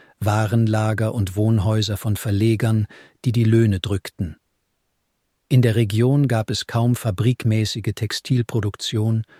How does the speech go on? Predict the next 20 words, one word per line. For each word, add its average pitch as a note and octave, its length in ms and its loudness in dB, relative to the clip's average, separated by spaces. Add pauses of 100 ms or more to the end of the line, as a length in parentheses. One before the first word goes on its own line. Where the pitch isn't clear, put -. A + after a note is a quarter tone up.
(440)
außer B2 460 -2
wenigen A#2+ 500 0
Jacquard-Webstühlen A2 1300 -2
standen A#2 500 -2
daher G#2+ 380 -2
fast - 420 -8
keine A2 340 0
Maschinen A2+ 640 0
bereit, G#2 540 -4 (540)
die A#2+ 60 -2
man G#2+ 180 0
hätte G#2 240 -4
demolieren G#2 680 -2
können. G2 400 -6 (1200)
Die C3 80 4
juristischen C#3 680 0
Folgen D3+ 500 0
blieben C3+ 260 0
insgesamt B2 720 0
mild A#2 460 0